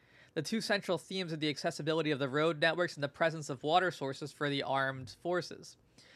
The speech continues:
An exa-, for example, locations that contain sufficient resources for sustaining an army division, firqa, are listed in the, the vicinity of, uh, Yazur, Wadi Hanin,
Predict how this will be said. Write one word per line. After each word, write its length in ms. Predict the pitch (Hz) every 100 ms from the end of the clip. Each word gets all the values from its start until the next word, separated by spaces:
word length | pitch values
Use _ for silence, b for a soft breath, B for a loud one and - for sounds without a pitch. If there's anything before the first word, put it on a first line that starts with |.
| b b
An 100 | 160
exa-, 380 | 143 156 220 -
for 100 | 165
example, 420 | 135 196 208 143
locations 640 | 139 135 - 202 - 160 156
that 200 | 139 131
contain 340 | 135 139 139
sufficient 440 | 135 131 147 139 147
resources 420 | 220 - 156 147
for 100 | 147
sustaining 380 | 135 - 143 131
an 60 |
army 300 | 127 156 156
division, 500 | 143 131 165 139 147 - - -
firqa, 520 | 135 127 160 147 156 b b b b
are 80 | 156
listed 320 | 151 156 165
in 100 | 147
the, 100 | 139 - -
the 100 | 143 -
vicinity 540 | 147 - 170 160 151
of, 200 | 139 123
uh, 120 | 131
Yazur, 760 | 131 123 131 131 170 185 190 196
Wadi 380 | 139 135 131 135
Hanin, 580 | 131 139 175 170 170